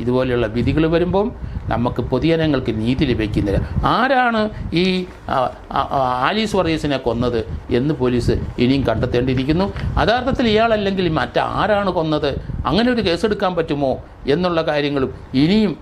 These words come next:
ചിന്തിക്കേണ്ടിയിരിക്കുന്നു. കാരണം പോലീസിൻ്റെ ഭാഗത്തുള്ള ഈ വൻ വീഴ്ച അത് മ-, അത് മറച്ചു വെക്കാൻ കഴിയില്ല. അത് പോലീസിൻ്റെ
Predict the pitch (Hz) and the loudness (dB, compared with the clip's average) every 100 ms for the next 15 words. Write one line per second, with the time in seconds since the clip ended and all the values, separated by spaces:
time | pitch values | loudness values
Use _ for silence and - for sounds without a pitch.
0 | - - 139 180 170 160 143 127 123 139 | -8 -4 -2 0 0 0 0 0 0 0
1 | 208 - - 127 143 156 190 - - - | -2 -8 -2 0 0 -2 -4 -10 -10 0
2 | 147 226 262 285 269 254 214 208 - - | 2 2 0 2 2 2 0 0 -2 -2
3 | - - - 175 147 165 190 123 139 180 | -2 -4 -4 -2 0 0 0 0 0 0
4 | - 123 - - - - - 123 143 143 | 0 -2 -2 -8 -10 -6 -2 0 2 0
5 | - - - - 123 135 151 120 120 135 | -4 -8 -6 -2 0 2 0 0 0 -2
6 | - 220 214 175 147 131 127 107 107 - | 2 0 2 0 0 0 0 0 -2 -6
7 | - 131 143 175 220 214 202 | -8 -4 0 2 2 0 2